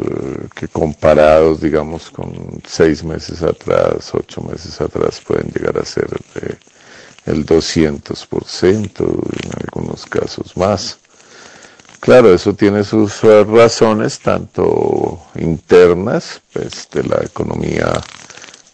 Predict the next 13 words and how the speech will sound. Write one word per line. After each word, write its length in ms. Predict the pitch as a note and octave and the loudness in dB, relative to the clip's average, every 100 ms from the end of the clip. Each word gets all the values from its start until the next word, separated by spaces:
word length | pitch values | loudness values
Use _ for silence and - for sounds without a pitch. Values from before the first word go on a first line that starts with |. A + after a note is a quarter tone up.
| - | 2
propia, 460 | E2+ D#2 - E2 | 4 4 2 -2
pues, 280 | E2 - E2+ | 0 -2 0
de 80 | F2 | 0
la 140 | F2 | 0
nación, 500 | F2+ F#2+ - G#2 A#2 - | 0 -2 0 0 0 2
y 220 | B2 F2+ | 4 4
también 720 | - D#2 C#2+ - - C3+ E3+ | 2 -2 -2 -4 -4 -2 -4
tiene 380 | - - G1+ E2+ | -6 -6 -4 -6
una 200 | E2 D#2+ | -8 -8
relación 600 | - - - - - - | -6 -6 -6 -8 -10 -8
que 100 | - | -8
es 100 | - | -8
compleja 840 | - - - - - - - G1+ | -8 -10 -8 -2 -2 -2 -2 -2